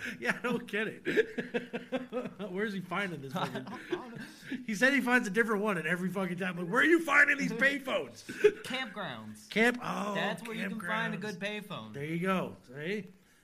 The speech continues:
Speaker 1: And, uh, Zane, there's, there's a little show that, uh, I, I fell in love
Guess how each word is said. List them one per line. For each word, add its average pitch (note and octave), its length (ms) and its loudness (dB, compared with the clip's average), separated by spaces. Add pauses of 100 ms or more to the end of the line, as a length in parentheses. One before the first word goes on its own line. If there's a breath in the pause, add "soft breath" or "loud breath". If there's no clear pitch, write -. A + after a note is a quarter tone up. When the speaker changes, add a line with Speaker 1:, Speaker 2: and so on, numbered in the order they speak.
Speaker 1:
And, G#3+ 240 -2
uh, G#3+ 280 4 (300)
Zane, A3+ 320 2
there's, A3+ 260 0 (280 loud breath)
there's C#4 180 0
a C4 40 2
little A#3 240 2
show E3 500 -2 (1120)
that, C#3+ 200 -4
uh, C3 160 -6 (100)
I, D3 160 -4 (200)
I D#3 140 -8 (220)
fell D#3 220 -2
in A#2+ 100 -12
love G#2 180 -12